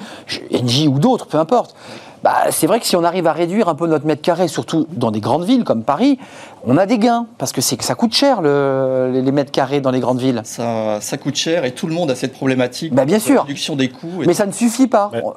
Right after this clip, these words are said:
Speaker 3: voilà,
Speaker 2: Voilà,
Speaker 3: c'est ça.
Speaker 2: alors là, c'est extrêmement important, ça ne suffit pas. Exactement, parce que si c'est l'unique motivation, on va à l'échec.
Speaker 1: Hmm, parce que les salariés ne seront pas
Speaker 2: Parce que
Speaker 1: engagés là.
Speaker 2: parce que derrière, on aura des,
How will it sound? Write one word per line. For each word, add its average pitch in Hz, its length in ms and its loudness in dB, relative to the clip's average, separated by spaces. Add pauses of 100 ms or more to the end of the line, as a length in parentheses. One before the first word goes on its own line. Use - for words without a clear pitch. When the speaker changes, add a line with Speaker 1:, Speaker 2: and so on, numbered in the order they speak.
Speaker 3:
voilà, 98 180 2
Speaker 2:
Voilà, - 0 -
Speaker 3:
c'est 143 80 0
ça. 127 80 0
Speaker 2:
alors 123 180 -2
là, 151 260 0
c'est - 220 -12 (260)
extrêmement 139 440 -2
important, 139 340 -6
ça 170 180 -10
ne 156 60 -4
suffit 135 320 -10
pas. 123 220 -6 (480)
Exactement, 135 500 -2
parce - 240 -6
que 131 80 -4
si 123 240 -4
c'est 139 240 0
l'unique 160 640 -2 (240)
motivation, 135 800 0 (600)
on 113 80 -6
va 110 160 2
à 139 40 0
l'échec. - 600 -2
Speaker 1:
Hmm, 131 100 -6
parce 120 200 -6
que 139 60 2
les 127 60 4
salariés 135 320 0
ne 214 60 0
seront 147 160 -2
pas 135 80 0
Speaker 2:
Parce 151 100 2
que 143 40 -4
Speaker 1:
engagés 170 280 0
là. 117 180 0
Speaker 2:
parce - 160 -8
que 135 100 -2
derrière, 147 520 0
on 127 140 0
aura 123 240 0
des, 107 480 -4